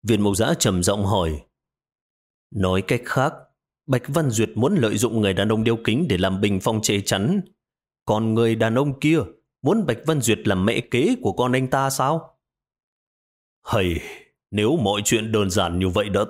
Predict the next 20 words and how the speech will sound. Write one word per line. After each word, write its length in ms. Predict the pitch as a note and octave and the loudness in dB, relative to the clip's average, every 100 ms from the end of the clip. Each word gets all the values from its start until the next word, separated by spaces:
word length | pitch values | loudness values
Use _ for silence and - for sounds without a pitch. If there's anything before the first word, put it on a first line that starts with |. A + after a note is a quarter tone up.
| - | 0
tốt. 320 | C3 - - _ _ _ _ _ _ _ - | 0 0 -12 _ _ _ _ _ _ _ -4
Về 180 | G2 F#2+ | -2 0
sau, 480 | - G2 E2+ - _ _ | 2 0 -2 -6 _ _
tôi 120 | A#2 | 0
bảo 220 | G2+ F#2 E2+ | 0 -2 -2
Tăng 160 | G2 F#2+ | -2 0
Nam 160 | G2 | 0
Nam 220 | G2+ F#2+ | 0 0
hack 280 | E2+ E3 F3 | -2 -4 -2
vào 120 | G2+ | -2
hệ 140 | F#2 A2+ | 0 0
thống 240 | A2 C3+ | 0 0
của 80 | E3+ | 0
bệnh 180 | G2+ G2+ | 0 0
viện 180 | G#2+ G#2 | 0 0
phụ 140 | A2 | -2
sản 320 | - G2+ F2 | 0 -2 -2
trên 180 | F2 G2+ | -2 -2
thị 120 | G#2+ | 0
trấn, 360 | F#2+ G2+ A2 F3+ | 0 0 2 0